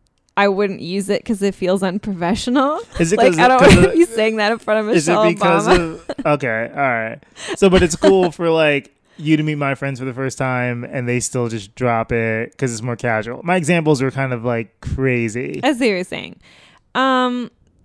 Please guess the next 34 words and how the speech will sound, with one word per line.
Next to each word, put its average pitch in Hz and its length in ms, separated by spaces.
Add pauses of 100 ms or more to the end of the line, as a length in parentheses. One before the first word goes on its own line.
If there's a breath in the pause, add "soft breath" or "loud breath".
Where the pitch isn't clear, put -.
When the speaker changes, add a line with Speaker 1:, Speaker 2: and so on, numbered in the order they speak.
Speaker 1:
I 254 60
mean, 254 140
I 240 100
don't, 277 320 (520)
I 214 160
don't 254 360
think, 226 340 (120)
like, 202 220
if 202 120
all 240 180
my, 247 180 (100)
all 240 260
my 220 140
other 208 160
criteria 208 540
are 185 40
met 185 180
or 247 60
whatever, 208 460
I 226 100
don't 254 180
think 254 180
it 240 140
should 190 320 (300)
depend 185 540
on, 185 140
like, 165 240
if - 100
they 190 180
think 175 320
I 147 280
will 214 180
feel 240 360
weird 247 500